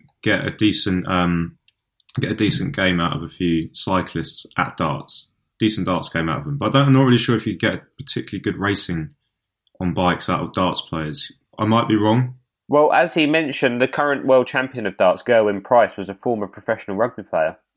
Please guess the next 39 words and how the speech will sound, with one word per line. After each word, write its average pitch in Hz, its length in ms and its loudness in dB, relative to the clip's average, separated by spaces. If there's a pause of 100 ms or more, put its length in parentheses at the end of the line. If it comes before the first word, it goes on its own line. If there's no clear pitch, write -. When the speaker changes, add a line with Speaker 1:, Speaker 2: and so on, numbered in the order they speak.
(120)
Speaker 1:
mean, 104 120 -6
he's 87 140 -2
a 87 60 0
unit, 92 380 2
isn't 92 220 -4
he? 73 60 -8 (360)
Speaker 2:
He 120 140 0
is 120 80 0
a 95 100 -8 (100)
big 113 240 0
unit. 107 440 -2 (120)
He's 135 140 0
a - 40 0
bit 165 120 4
of 135 60 2
a 117 60 -4
pantomime 120 520 -2
villain 113 300 2
as 92 100 -4
well. 107 160 4
He 90 80 0
gets 110 240 -6
booed 110 320 -2
often 85 400 -4 (960)
when 90 160 -8
he 101 60 -6
plays. 95 460 -2
He 95 160 -6
plays 104 340 -2
up - 100 -10
to 104 80 -12
the 95 80 -6
crowd 95 340 -4
as 85 100 -20
well. 92 300 -2 (520)
Called 113 180 -4
the - 80 -10
crowd 98 280 0
rubbish. 95 600 0